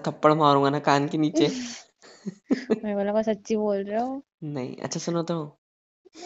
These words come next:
Speaker 2: बोलो यार, बोलो,
Speaker 1: तुम
Speaker 2: बोलो।
Speaker 1: ना, तुम ना, तुम ना, तुम ना खुद ही मेरे टेडी हो, ठीक है? हैप्पी
Speaker 2: ल-, मैं टेडी?
Speaker 1: सुनो तो, हैप्पी चीकू डे।
Speaker 2: <laughs>
Speaker 1: That's
Speaker 2: अच्छा,
Speaker 1: great।
Speaker 2: मैं तुम्हारी टेडी हूँ?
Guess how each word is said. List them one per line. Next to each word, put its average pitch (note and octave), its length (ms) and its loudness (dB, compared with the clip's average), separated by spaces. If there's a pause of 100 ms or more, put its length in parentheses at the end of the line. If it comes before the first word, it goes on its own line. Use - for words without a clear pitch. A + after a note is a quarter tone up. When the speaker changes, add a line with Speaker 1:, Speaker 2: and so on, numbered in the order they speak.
(280)
Speaker 2:
बोलो A#3 460 0
यार, A#3+ 340 2
बोलो, C#4 800 2
Speaker 1:
तुम A3+ 100 -10
Speaker 2:
बोलो। B3+ 400 0
Speaker 1:
ना, D#3+ 160 4
तुम B2+ 180 -4
ना, C3+ 120 -2
तुम C3+ 180 -8
ना, C#3 200 -6
तुम C3+ 180 -6
ना C3+ 100 -2
खुद C3+ 240 -6
ही C#3 60 -4
मेरे C3+ 240 -4
टेडी A#2+ 360 -8
हो, - 60 -10
ठीक - 240 -14
है? E3 120 -10 (1300)
हैप्पी B3 520 2
Speaker 2:
ल-, C#4+ 80 2
मैं D4 360 2
टेडी? C#4 480 2 (300)
Speaker 1:
सुनो F#3+ 220 6
तो, D3+ 300 4
हैप्पी D#3 320 -2
चीकू E3 300 -6
डे। - 340 -4 (520)
Speaker 2:
<laughs> E4+ 800 -6 (800)
Speaker 1:
That's - 160 -8
Speaker 2:
अच्छा, - 0 -
Speaker 1:
great। C#4 260 -4
Speaker 2:
मैं C#4+ 140 2
तुम्हारी D4 240 2
टेडी C4+ 260 4
हूँ? C#4+ 200 0